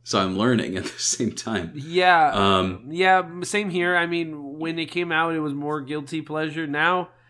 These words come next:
Speaker 2: it's a little easy for me, so I get kinda bored after a while, but, uh,
Speaker 1: Mm-hmm.
Speaker 2: I, I, it's, it's great, especially if you're, like, learning to type, like, you kind of already got it down, but you want a challenge,
Speaker 1: Yeah.
Speaker 2: you know, in the mid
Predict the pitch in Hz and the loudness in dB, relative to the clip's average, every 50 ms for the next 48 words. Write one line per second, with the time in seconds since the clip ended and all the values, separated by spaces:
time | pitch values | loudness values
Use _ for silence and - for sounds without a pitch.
0 | _ _ _ _ _ _ _ - - - 170 170 180 180 170 156 147 156 165 160 | _ _ _ _ _ _ _ -10 -6 -4 0 2 2 4 4 2 2 0 -2 -4
1 | 170 180 165 - 180 175 175 180 180 180 180 - 156 147 143 147 143 - 170 160 | -6 -8 -6 -6 -6 -4 -2 -2 -2 -2 -2 -2 -4 -4 -4 -6 -6 -4 -4 -4
2 | 147 135 120 127 135 139 147 143 139 139 143 - 151 143 147 151 156 160 160 156 | -4 -4 -4 -2 -2 0 0 0 -2 -4 -2 -4 -4 2 2 4 4 2 0 -2
3 | 135 143 143 135 131 127 127 123 135 135 131 127 123 101 - - _ 117 110 101 | -4 -2 -2 -2 -2 -4 -2 0 0 0 0 -2 -4 -6 -10 -2 _ 4 4 4
4 | 98 95 90 - 139 151 151 151 147 143 147 147 139 - - 110 131 143 - - | 4 0 0 2 2 4 4 4 2 2 -2 -4 -6 -8 -6 -6 -6 -6 -6 -8
5 | - 143 170 160 - - - 127 175 165 - 143 131 160 175 185 190 190 180 175 | -8 -6 -6 -6 -6 -10 -6 -6 -6 -6 -6 -6 -2 2 4 4 4 4 0 -2
6 | 160 147 131 - - 175 180 - - 196 196 190 175 156 147 156 160 156 147 139 | -2 -4 -6 -4 -2 -2 -2 -2 -2 2 4 4 4 2 2 -2 -2 -2 -2 -4
7 | 135 147 143 135 135 131 - - _ _ _ _ _ _ _ _ _ _ _ _ | -4 -2 -2 -2 -2 -4 -8 -16 _ _ _ _ _ _ _ _ _ _ _ _
8 | - 147 160 165 175 180 180 175 139 156 143 - 160 151 160 170 165 165 156 147 | -4 -2 2 2 2 2 0 -2 -4 -6 -4 2 2 2 2 2 0 -2 -2 -2
9 | 143 139 - 139 151 151 151 143 127 - _ - - 156 175 175 170 165 165 165 | -2 -4 -6 -8 -8 -8 -8 -10 -12 -14 _ -2 0 2 2 2 2 0 0 0
10 | 160 151 143 147 151 156 151 135 139 131 135 147 156 160 170 165 160 - _ _ | 0 2 4 4 4 4 2 -4 -4 -2 -2 -2 -2 -2 -4 -10 -14 -18 _ _
11 | _ - 151 147 143 143 147 151 147 151 151 143 131 - 151 143 151 156 107 90 | _ -4 -2 -2 -2 -2 -2 0 0 0 0 0 -4 -4 -4 -4 0 0 0 0
12 | 92 92 - - - - 127 143 147 147 147 143 139 135 139 131 131 139 147 156 | 0 -2 -8 -10 -12 -10 -8 -6 -6 -4 -4 -4 -4 -4 -4 -4 -4 -4 -4 -4
13 | 151 143 165 | -4 -6 -10